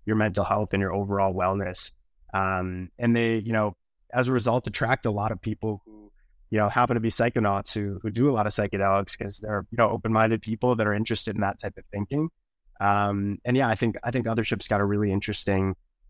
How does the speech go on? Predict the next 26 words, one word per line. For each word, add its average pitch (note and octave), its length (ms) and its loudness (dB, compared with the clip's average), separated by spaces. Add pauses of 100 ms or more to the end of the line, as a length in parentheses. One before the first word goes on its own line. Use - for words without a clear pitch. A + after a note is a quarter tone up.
(120)
uh, F#2 180 4
approach G#2+ 520 0
and, F#2+ 240 2
and G2+ 180 -2
could A2+ 160 0
be A2 100 2
a G2+ 60 2
really G2+ 220 2
interesting F#2+ 440 -2
distribution G2 580 -2
channel, F#2 480 -2 (360)
uh, F#2+ 280 6
once, F#2+ 400 -2
once G2 220 0
psychedelics, F#2 760 0
um, F2 320 -2 (100)
are A2 140 2
able G2+ 200 0
to G2+ 80 -6
feed G2 200 -6
into F#2+ 220 -4
that F2+ 160 0
in F2 100 -4
a F2 60 -4
legal F2+ 260 -8
way. F#2 180 -4